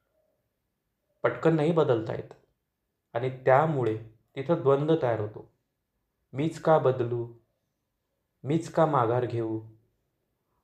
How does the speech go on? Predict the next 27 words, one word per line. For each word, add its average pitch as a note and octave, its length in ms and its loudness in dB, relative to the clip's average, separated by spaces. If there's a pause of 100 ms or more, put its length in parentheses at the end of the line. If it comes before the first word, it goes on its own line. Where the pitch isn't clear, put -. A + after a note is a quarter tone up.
मलाच C3 580 2
का D#3 200 2
हा C#3+ 160 2
प्रॉब्लेम्स C3 520 0
निर्माण A#2+ 280 -4
होतोय? A2 500 -8 (1160)
मलाच C#3+ 360 2
हा D#3 80 -2
त्रास C#3+ 340 0
का C3+ 120 2
निर्माण B2+ 320 -4
होतोय? A2 380 -8 (1300)
समोरच्या C#3 360 2
व्यक्तीचा D#3 580 0
त्रास D#3 360 0
मला B2+ 260 2
का D#3 140 0
होतोय? A#2 500 -4
असे C3 180 -6
बरेच C#3 480 0
सारे B2 340 0 (640)
द्विधा B2+ 320 2
मनस्थितीतले, A#2 840 -4
द्विधा B2+ 420 -2
परिस्थिती - 720 -8
उत्पन्न C#3 420 -6
करणारे B2 500 -6